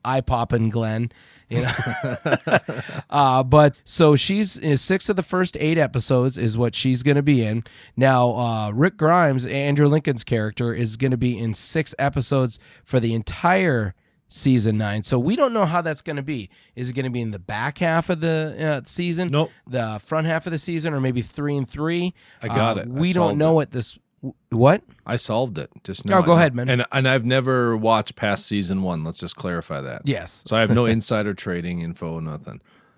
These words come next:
Speaker 2: So
Speaker 1: Oh,
Speaker 2: what's
Speaker 1: you
Speaker 2: gonna
Speaker 1: don't? That's
Speaker 2: happen
Speaker 1: good.
Speaker 2: is, uh, Rick is gonna get himself captured, and he's gonna get
Speaker 1: Okay.
Speaker 2: there. Everyone's gonna think he's dead.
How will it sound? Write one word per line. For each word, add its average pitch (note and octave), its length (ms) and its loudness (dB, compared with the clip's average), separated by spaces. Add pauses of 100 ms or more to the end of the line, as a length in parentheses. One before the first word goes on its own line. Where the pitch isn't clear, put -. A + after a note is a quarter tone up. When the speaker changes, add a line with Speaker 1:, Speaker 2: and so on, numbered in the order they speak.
(140)
Speaker 2:
So - 160 -2
Speaker 1:
Oh, G#2+ 60 4
Speaker 2:
what's C3+ 180 0
Speaker 1:
you E3 60 2
Speaker 2:
gonna C3 100 2
Speaker 1:
don't? A2 60 2
That's C3+ 280 2
Speaker 2:
happen A2+ 120 0
Speaker 1:
good. A2 80 0
Speaker 2:
is, G2 240 -4
uh, F#2 380 -4 (580)
Rick A#2+ 380 0
is F#2+ 100 -4
gonna G#2 160 -2
get G2+ 140 -4
himself G2 280 -4
captured, F#2+ 600 -8 (720)
and F#2 280 -8
he's A2+ 240 -2
gonna A#2 220 -2
get G#2 200 -2
Speaker 1:
Okay. A2+ 60 -4
Speaker 2:
there. G#2+ 240 -6
Everyone's C#3+ 320 2
gonna B2+ 160 -2
think A2+ 260 -4
he's F#2 200 -6
dead. D#2+ 320 -8